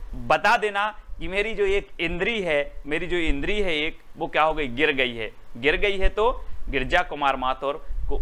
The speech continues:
ऐन्द्रियता का कवि कहा जाता है। बोले इंद्रियां तो यार गिर गई, इच्छा ही नहीं होती कोई चीज खाने की, पीने की, है ना?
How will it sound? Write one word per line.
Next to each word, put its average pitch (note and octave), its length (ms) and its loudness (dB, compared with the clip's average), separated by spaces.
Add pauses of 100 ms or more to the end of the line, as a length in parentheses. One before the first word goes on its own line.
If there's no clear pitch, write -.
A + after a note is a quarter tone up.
(140)
ऐन्द्रियता D#3 580 4
का C#3+ 140 0
कवि C3 260 0
कहा A#2+ 240 2
जाता A#2 280 0
है। B2 60 -4
बोले G3+ 200 -2
इंद्रियां F#3+ 500 -2
तो F3+ 120 -2
यार E3 260 0
गिर C3+ 200 0
गई, D#3 240 -2
इच्छा B2+ 240 -2
ही G3 80 0
नहीं G3+ 100 -6
होती C#3 280 -4
कोई A#2 260 -4 (100)
चीज A#2+ 200 -6
खाने B2+ 340 4
की, B2 160 0
पीने A2+ 300 -4
की, A2 200 -4 (480)
है D3 140 6
ना? G3 160 4